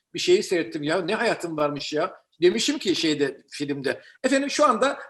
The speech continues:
Tayland'dayım, veya atıyorum bunu biraz, Tayland'dayım, şimdi buradan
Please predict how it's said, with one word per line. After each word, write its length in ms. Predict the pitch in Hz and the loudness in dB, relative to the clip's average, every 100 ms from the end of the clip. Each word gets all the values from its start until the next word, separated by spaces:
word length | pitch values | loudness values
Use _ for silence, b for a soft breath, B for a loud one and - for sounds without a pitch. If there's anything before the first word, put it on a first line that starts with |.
| - | 2
Tayland'dayım, 720 | 294 359 185 156 151 - - | 2 2 -2 2 2 2 0
veya 200 | 139 123 135 123 | 0 0 -4 -10
atıyorum 320 | - 156 151 123 | -8 -4 -4 -4
bunu 140 | 117 | -6
biraz, 120 | 113 - B B | -8 -10 B B
Tayland'dayım, 560 | 294 285 233 196 247 - B | 2 2 2 0 -2 -6 B
şimdi 260 | 262 220 | -6 -2
buradan 360 | 285 214 269 | -2 0 -2